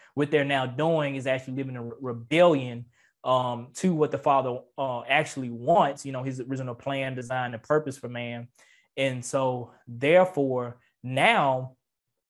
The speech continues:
these, uh, Christians, when they pray, you know, they can't get anything done because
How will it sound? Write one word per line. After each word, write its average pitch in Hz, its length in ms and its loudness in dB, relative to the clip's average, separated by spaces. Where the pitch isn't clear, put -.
these, 156 680 0
uh, 127 260 -2
Christians, 135 720 -2
when 127 260 -4
they 202 200 6
pray, 139 560 2
you 160 100 -2
know, 143 420 -2
they 139 180 0
can't 185 300 0
get 156 80 2
anything 143 300 -4
done 139 180 -2
because 139 320 -4